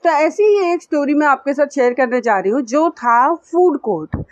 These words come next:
तो हम सभी को कभी ना कभी अगर मौका मिल जाए कि स्कूल में हमें food court लगाने को मिले, तो हम बहुत ही ज़्यादा खुश हो जाते हैं, हम बहुत ज़्यादा excited हो जाते हैं इस बात को सुन के। और ऐसा ही हमारे साथ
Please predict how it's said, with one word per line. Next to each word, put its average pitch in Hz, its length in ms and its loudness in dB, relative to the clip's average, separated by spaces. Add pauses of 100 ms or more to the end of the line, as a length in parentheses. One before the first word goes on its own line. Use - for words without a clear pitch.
(360)
तो 427 300 4
हम 349 200 4
सभी 349 300 2
को 370 140 2
कभी 311 240 0
ना 320 100 0
कभी 311 280 -2
अगर 294 220 2
मौका 269 340 0
मिल 262 240 2
जाए 208 280 0
कि 294 120 -4
स्कूल 403 380 0
में 415 60 4
हमें 359 180 4
food 294 320 -2
court 311 260 -4
लगाने 240 360 -2
को 254 140 -4
मिले, 214 260 -2
तो 339 140 -2
हम 381 180 4
बहुत 285 240 0
ही 277 40 -2
ज़्यादा 285 260 0
खुश 294 260 -2
हो 294 60 -2
जाते 240 300 -2
हैं, 262 80 2
हम 294 140 2
बहुत 269 160 0
ज़्यादा 269 180 0
excited 233 460 -4
हो 269 60 0
जाते 214 300 -2
हैं 220 80 0
इस 214 140 -6
बात 190 180 -2
को 233 100 -4
सुन 202 160 -6
के। 196 160 -8 (420)
और 349 160 4
ऐसा 302 300 0
ही 330 140 0
हमारे 254 440 -2
साथ 302 220 -2